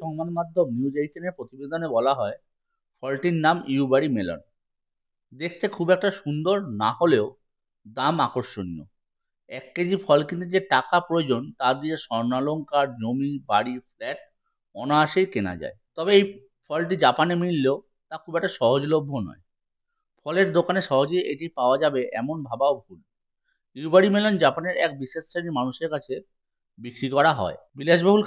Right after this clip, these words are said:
খাবার ও পানীয়, বারবান, শ্যাম্পেন, কোবে বিফের মতো ইউবারি মেলন এক বিশেষ পরিবেশের মধ্যে ইউবারি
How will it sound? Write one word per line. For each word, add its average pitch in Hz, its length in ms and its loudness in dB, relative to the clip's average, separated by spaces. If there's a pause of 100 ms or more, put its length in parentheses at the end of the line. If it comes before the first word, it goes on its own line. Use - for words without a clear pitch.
খাবার 139 320 8 (300)
ও - 20 -6 (140)
পানীয়, 165 380 4
বারবান, 131 360 4 (720)
শ্যাম্পেন, 135 440 2 (800)
কোবে 143 240 -2
বিফের 180 260 2
মতো 185 140 0 (100)
ইউবারি 147 340 2
মেলন 139 220 0 (260)
এক 131 60 -12 (100)
বিশেষ 170 180 -8 (100)
পরিবেশের 139 460 -2
মধ্যে 127 260 -4 (380)
ইউবারি 123 220 -2